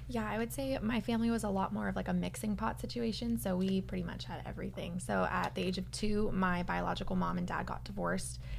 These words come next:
and then, um, there was another marriage in there. Um,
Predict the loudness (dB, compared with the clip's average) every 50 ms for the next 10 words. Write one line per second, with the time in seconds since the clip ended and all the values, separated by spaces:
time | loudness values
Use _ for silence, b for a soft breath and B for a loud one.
0 | B B B B 0 2 4 4 4 4 2 0 -2 -2 2 6 8 10 10 10
1 | 8 6 4 4 4 2 2 0 -2 -4 -6 -6 -4 -4 -2 0 2 2 2 2
2 | 0 0 2 2 4 4 4 4 4 4 2 2 2 2 2 2 2 2 0 0
3 | 2 6 10 B B B B B B B 0 0 0 0 0 -2 -2 -4 -8 -8
4 | -10